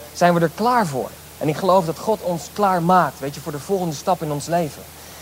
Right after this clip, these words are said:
En soms kan het ook zijn dat er onrecht is. Maar dan nog, weet je, deal with it.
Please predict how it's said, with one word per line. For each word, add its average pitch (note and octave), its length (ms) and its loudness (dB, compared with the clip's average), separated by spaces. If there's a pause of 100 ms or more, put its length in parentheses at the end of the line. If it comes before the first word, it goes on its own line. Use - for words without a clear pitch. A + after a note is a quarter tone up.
(160)
En D#3 140 0
soms B3+ 260 2
kan A#3+ 140 8
het G#3+ 120 2
ook F3+ 120 2
zijn F#3 240 6
dat D3+ 120 2
er D3 100 -4
onrecht F3 440 -2
is. B2 200 -10 (380)
Maar F3 140 4
dan F#3+ 140 6
nog, A3 240 6
weet C#3 220 0
je, D3+ 120 -2 (540)
deal A3+ 260 6
with D3+ 140 6
it. A2 160 -6